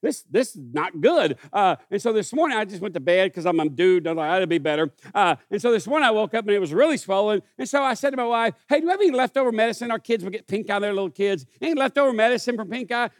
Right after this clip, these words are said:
She said, "We sure do." She comes in there and she goes, "It says put five drops in each eye." So she put five drops in this eye, five drops in that eye. And about five minutes later, she came back.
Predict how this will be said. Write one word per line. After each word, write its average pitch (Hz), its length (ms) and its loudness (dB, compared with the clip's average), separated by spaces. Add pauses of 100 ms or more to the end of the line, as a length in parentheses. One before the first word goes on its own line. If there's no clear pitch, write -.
She 247 140 -8
said, 214 220 0
"We 233 100 0
sure 285 260 -4
do." 277 380 -2 (160)
She - 140 -10
comes 240 240 0
in 240 80 -4
there 247 140 -4
and 254 80 -8
she 214 100 -12
goes, 202 160 0
"It 208 100 -8
says 226 220 -2
put 240 220 0
five 254 300 2
drops 269 440 -2
in 185 120 0
each 240 320 -4
eye." 214 280 2 (160)
So 214 160 0
she 208 160 -6
put 175 200 -2
five 226 240 0
drops 240 240 -2
in 208 80 -4
this 240 220 -2
eye, 269 220 0 (220)
five 240 220 2
drops 240 280 0
in 233 120 0
that 240 180 -2
eye. 254 280 -2 (160)
And 233 100 2
about 233 280 0
five 247 180 2
minutes 240 240 0
later, 247 160 0
she 240 140 -8
came 226 200 -2
back. 247 220 0